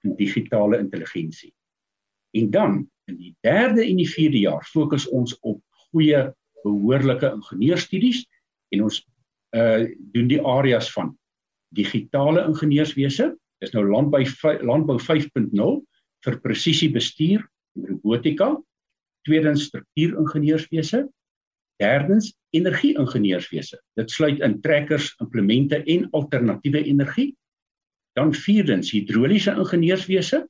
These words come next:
En dit strek vanaf hidrologie, waterafloopbeheerbeplanning, plaasdamme en eindig by besproeiing en dreinering. En nommer vyf, omgewingsbiosisteme. Daar bespreek ons goed soos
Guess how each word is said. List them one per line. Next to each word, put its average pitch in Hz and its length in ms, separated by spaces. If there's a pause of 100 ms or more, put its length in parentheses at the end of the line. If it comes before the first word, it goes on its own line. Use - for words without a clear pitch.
(480)
En 147 120
dit 196 200
strek - 420
vanaf 247 380
hidrologie, 147 720 (480)
waterafloopbeheerbeplanning, 156 1700 (380)
plaasdamme 151 840 (400)
en 139 300
eindig 156 320
by 123 140
besproeiing 139 600
en 117 140
dreinering. 101 540 (600)
En 131 120
nommer 190 280
vyf, 87 380 (580)
omgewingsbiosisteme. 110 1400 (440)
Daar 113 320
bespreek 117 480
ons 101 160
goed - 200
soos 98 300